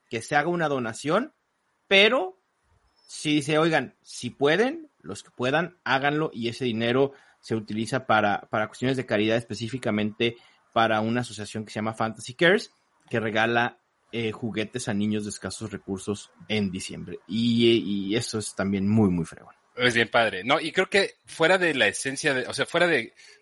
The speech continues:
Speaker 2: del Scott Fish Bowl como un torneo de fantasy,
Speaker 1: Ujú.
Speaker 2: o sea,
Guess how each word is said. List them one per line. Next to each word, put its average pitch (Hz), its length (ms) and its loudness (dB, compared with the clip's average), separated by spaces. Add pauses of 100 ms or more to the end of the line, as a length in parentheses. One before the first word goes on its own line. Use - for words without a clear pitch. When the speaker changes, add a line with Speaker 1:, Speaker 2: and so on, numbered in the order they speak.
Speaker 2:
del 107 320 -6
Scott - 320 -6
Fish 151 220 -10
Bowl 143 160 -2
como 117 200 0
un 131 100 -2
torneo 123 420 2
de 123 100 0
fantasy, 113 720 -6
Speaker 1:
Ujú. 147 360 -2
Speaker 2:
o - 240 -14
sea, 110 220 -2